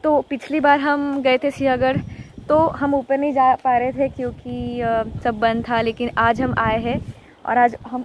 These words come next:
ऊप-, मैं directly ऊपर ही आई हूँ या ऊपर आके directly vlog start कर रही हूँ। तो ये है base सिंहगढ़ का। यहाँ पे सब कुछ खाने का, अ, मिलता है।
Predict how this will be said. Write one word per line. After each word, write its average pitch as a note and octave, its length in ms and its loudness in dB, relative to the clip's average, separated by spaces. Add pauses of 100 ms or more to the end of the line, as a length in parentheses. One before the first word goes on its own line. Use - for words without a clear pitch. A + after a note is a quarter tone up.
ऊप-, B3 220 -10
मैं B3 300 2
directly A#3+ 340 0
ऊपर A#3 260 -2
ही A#3+ 60 2
आई G#3+ 140 2
हूँ A#3 240 -6 (200)
या G3+ 200 0
ऊपर G#3 220 -4
आके A3 260 0
directly G#3+ 320 -6
vlog G3+ 220 -2
start - 260 -6
कर G#3 120 -8
रही G3 100 -8
हूँ। D4+ 120 -6 (800)
तो D#4 140 6
ये D#4+ 220 6
है D#4+ 160 4
base A#3+ 380 2
सिंहगढ़ G#3+ 720 -2
का। C#4+ 240 0 (1120)
यहाँ B3+ 200 6
पे C#4 340 2
सब C#4 160 -4
कुछ C#4+ 140 -8
खाने B3 280 -2
का, C4 260 4
अ, A3+ 320 0
मिलता A3+ 280 -4
है। B3+ 420 -4